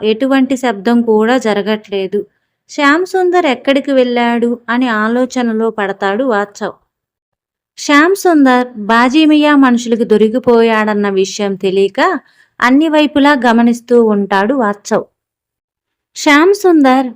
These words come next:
బాజీమియా మనుషులకి దొరికాడన్న విషయం వాసంతికి మాత్రమే తెలిసింది. ఇప్పుడు వాసంతి వాచవ్కి ఆ సమాచారాన్ని ఎలా చేరవేస్తుంది?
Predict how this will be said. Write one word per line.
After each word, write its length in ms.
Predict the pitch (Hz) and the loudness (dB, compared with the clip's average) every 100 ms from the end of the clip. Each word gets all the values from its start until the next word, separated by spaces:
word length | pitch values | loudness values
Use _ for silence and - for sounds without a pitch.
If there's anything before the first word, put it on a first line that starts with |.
| 208 | -4
బాజీమియా 760 | 202 233 262 339 330 320 311 | 2 2 4 4 4 4 2
మనుషులకి 540 | 311 240 240 247 240 247 | 2 2 2 0 -4 0
దొరికాడన్న 720 | 214 214 214 220 214 196 190 | 2 2 0 0 0 0 0
విషయం 420 | 180 185 - 311 262 - _ _ - | -2 -4 -2 -2 -2 -6 _ _ 0
వాసంతికి 580 | 233 269 330 311 311 | 2 2 0 0 0
మాత్రమే 500 | 294 226 202 - 214 240 | 0 0 -2 -2 -2 -2
తెలిసింది. 600 | 240 196 - 190 185 180 - _ _ _ - | -6 -10 -8 -6 -4 -6 -8 _ _ _ -6
ఇప్పుడు 340 | 247 240 262 254 | -6 0 2 4
వాసంతి 640 | 233 285 311 381 330 277 269 - _ _ _ | 4 2 0 0 0 -2 -4 -8 _ _ _
వాచవ్కి 680 | 226 254 285 339 311 262 269 269 - - | 0 2 2 0 0 0 -2 -2 -6 -4
ఆ 60 | 233 | -2
సమాచారాన్ని 920 | 240 226 233 285 277 285 269 254 254 | 0 2 4 2 2 0 2 2 2
ఎలా 260 | 254 202 233 | 2 2 2
చేరవేస్తుంది? 960 | 262 247 226 226 226 220 - 214 214 | 2 0 0 0 0 -2 -4 -2 -2